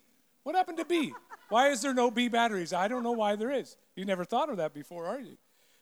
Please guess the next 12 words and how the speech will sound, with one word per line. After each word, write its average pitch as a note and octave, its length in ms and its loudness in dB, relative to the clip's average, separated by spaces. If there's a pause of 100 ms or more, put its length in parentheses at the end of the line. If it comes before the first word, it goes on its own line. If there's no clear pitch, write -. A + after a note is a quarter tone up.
(140)
Why A#3+ 220 6
do E4 120 2
they C#4+ 140 0
put A#3+ 320 2
Braille G#3+ 580 6 (360)
on A3 160 2
the A#3+ 80 2
drive-through B3+ 580 4
bank C4 320 4
machine? G#3+ 460 -2 (340)
That A3+ 260 4
one, A3 260 0